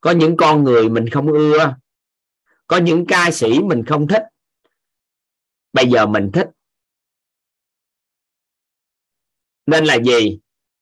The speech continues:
Tất cả những cái chọn lựa hiện tại của mình á, nó đều đúng hết, bởi vì do tính cách gì mà cho ra chọn lựa đó.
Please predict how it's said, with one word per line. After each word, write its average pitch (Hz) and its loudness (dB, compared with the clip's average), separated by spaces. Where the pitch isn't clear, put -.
Tất 240 -2
cả 151 0
những 160 0
cái 185 2
chọn 131 0
lựa 117 2
hiện 123 -2
tại 110 -2
của 151 0
mình 120 -2
á, 160 -2
nó 170 -2
đều 127 2
đúng 170 -2
hết, 240 0
bởi 123 -2
vì 135 -2
do 123 0
tính 151 -6
cách 185 -4
gì 107 0
mà 110 -4
cho 120 0
ra 117 -2
chọn 104 -4
lựa 98 -2
đó. 127 -4